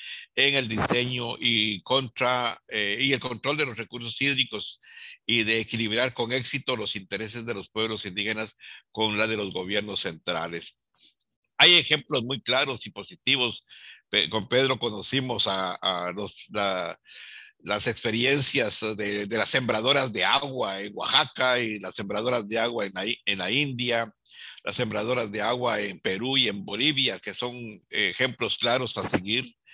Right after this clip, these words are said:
Eh, pero también hay ejemplos como en Nueva Zelanda, la autoridad del río Waikato se creó en el dos mil diez a través de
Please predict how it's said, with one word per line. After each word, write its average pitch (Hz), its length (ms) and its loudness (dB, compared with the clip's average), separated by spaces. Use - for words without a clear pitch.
Eh, 95 680 2
pero 127 180 0
también 139 400 0
hay 151 280 2
ejemplos 143 500 -2
como 117 180 -10
en 117 60 -12
Nueva 135 240 0
Zelanda, 139 520 0
la 117 100 0
autoridad 107 360 -2
del 120 120 0
río 123 440 -2
Waikato 131 560 0
se 107 160 -2
creó 113 220 -2
en 127 80 -2
el 120 100 -4
dos 101 160 -6
mil 110 240 -6
diez 123 400 2
a 113 100 0
través 117 460 -2
de 101 400 0